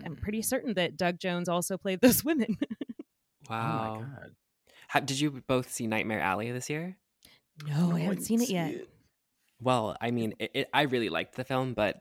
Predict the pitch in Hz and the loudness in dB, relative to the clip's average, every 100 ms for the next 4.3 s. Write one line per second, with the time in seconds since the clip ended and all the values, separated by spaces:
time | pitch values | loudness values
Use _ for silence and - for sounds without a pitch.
0 | - 120 117 120 127 147 147 139 - 123 | -8 -4 -2 -2 -2 -4 -4 -6 -4 -4
1 | 127 117 151 120 98 90 - 107 104 107 | -2 0 2 4 4 0 -6 -6 -6 -6
2 | 117 123 - 110 147 170 135 123 120 - | -2 0 4 4 4 2 0 0 -2 -2
3 | 117 - 165 - 120 101 92 - - - | -4 -4 -6 -4 -4 -4 -4 -4 -4 2
4 | 120 - - | 4 8 6